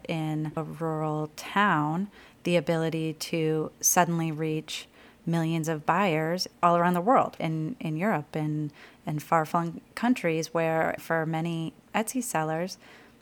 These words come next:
their first sale may be an export. I don't think those kinds of opportunities were there previously. And then I think the other thing is you have a very large brand backing up your brand.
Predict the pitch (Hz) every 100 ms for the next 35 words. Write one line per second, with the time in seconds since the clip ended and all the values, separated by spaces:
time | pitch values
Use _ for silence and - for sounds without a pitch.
0 | - - - - - 208 - 214 - 202
1 | 240 175 160 165 165 170 170 165 147 -
2 | - - - - - 190 175 185 151 165
3 | 165 156 - 160 156 151 151 165 - 175
4 | - 175 - 175 156 156 151 - 202 190
5 | 170 - 165 156 151 - - - - 175
6 | 170 160 165 151 165 185 226 202 165 156
7 | 160 156 160 160 170 170 165 160 160 156
8 | 151 165 - 160 180 214 160 151 151 -
9 | - 165 165 - 170 160 156 - 208 262
10 | - 82 - -